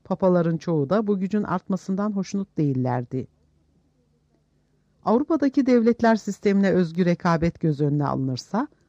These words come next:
Habsburglara kimsenin karşı çıkmaması pek olacak bir şey değildi. Bu çatışma potansiyelini sert ve uzun süreli gerçek bir çatışmaya dönüştüren şey,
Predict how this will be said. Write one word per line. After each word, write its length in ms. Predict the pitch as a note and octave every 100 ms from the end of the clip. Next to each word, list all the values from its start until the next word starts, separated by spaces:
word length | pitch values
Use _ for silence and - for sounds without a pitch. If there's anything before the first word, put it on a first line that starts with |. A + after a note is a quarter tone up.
| _
Habsburglara 760 | - G3+ - A3+ A3 A3 A3 A#3
kimsenin 520 | - C4+ - G#3+ G#3+
karşı 320 | G#3 G3 G#3
çıkmaması 560 | - G3 G3+ F#3+ - G#3+
pek 240 | A3 G#3
olacak 460 | G3 F#3+ G3 F#3+ F3+
bir 60 |
şey 300 | E3 G3 G#3+
değildi. 500 | F#3+ C#3+ A#2+ A2+ A#2+ - _ _ _ _ _ _ _ _ _
Bu 60 | A#3
çatışma 460 | B3 A3 G3+ G#3
potansiyelini 760 | F#3 D#3+ D#3+ D3 - D3+ C#3+ A#3
sert 400 | - G#3+ A3+ -
ve 80 | G#3+
uzun 280 | G3 G3 B3
süreli 380 | - G3+ G3+
gerçek 420 | F3 E3+ - A3 -
bir 80 |
çatışmaya 580 | G#3 G3+ G3 - G3 F#3
dönüştüren 520 | F3+ F3 - E3 D#3+
şey, 340 | C#3 - D#3